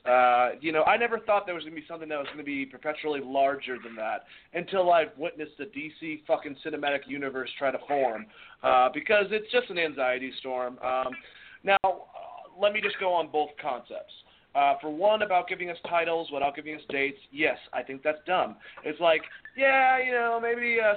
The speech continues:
Cyborg's not gonna happen, but we got Gotham City Sirens. It's coming out, guys, sort of, with people,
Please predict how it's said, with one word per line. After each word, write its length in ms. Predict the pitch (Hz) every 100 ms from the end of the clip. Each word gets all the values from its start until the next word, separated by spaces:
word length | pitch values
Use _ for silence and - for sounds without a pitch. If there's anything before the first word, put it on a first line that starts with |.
| 208
Cyborg's 400 | 208 202 196 185
not 200 | 190 185
gonna 100 | 180
happen, 280 | 180 - 185
but 120 | 185
we 80 | 202
got 280 | 254 262 -
Gotham 340 | 190 240 247 -
City 220 | 254 254 -
Sirens. 580 | 233 285 285 233 277 269 196
It's 180 | 226 - -
coming 240 | 240 269
out, 260 | 294 294 285
guys, 460 | 247 254 262 262 262 - - - - - 208
sort 260 | 226 240
of, 200 | 254 254 - - _ _ 175
with 180 | 180 -
people, 640 | 233 240 247 247 254 254